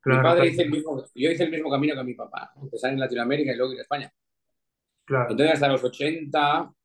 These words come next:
Speaker 2: mi papá, yo no tuve conciencia de que mi papá era alguien famoso, porque sí que te puedo decir, eso en cuanto a lo bueno, por decir bueno, y en cuanto a lo malo es que no lo veía nunca. Eso
Speaker 1: Claro.
Speaker 2: sería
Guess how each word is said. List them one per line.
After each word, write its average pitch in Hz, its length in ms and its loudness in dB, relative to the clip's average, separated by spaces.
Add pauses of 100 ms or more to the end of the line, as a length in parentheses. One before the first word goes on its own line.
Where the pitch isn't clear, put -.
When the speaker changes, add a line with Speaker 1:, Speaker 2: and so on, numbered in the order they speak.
(840)
Speaker 2:
mi 120 160 -8
papá, 123 500 -2
yo 123 140 -2
no 139 140 -4
tuve 135 320 -2
conciencia 123 880 -6
de 123 100 -6
que 104 100 -10
mi 101 120 -12
papá 104 180 -4
era 123 100 -2
alguien 110 160 -10
famoso, 123 360 -8
porque 104 160 -8
sí 117 120 -4
que 131 100 0
te 139 80 0
puedo 139 160 4
decir, 143 340 2 (720)
eso 123 180 0
en 139 80 0
cuanto 143 220 2
a - 20 2
lo 120 140 2
bueno, 156 280 0
por 117 120 -8
decir 120 220 -4
bueno, 131 420 -4
y 123 160 -4
en 120 100 -6
cuanto 123 220 -6
a 120 40 -4
lo 123 80 -4
malo 143 220 -2
es 147 60 -12
que 165 100 -6
no 147 100 -6
lo 123 140 -4
veía 113 260 -8
nunca. 139 360 -12 (640)
Eso 139 200 2
Speaker 1:
Claro. - 20 4
Speaker 2:
sería 127 540 4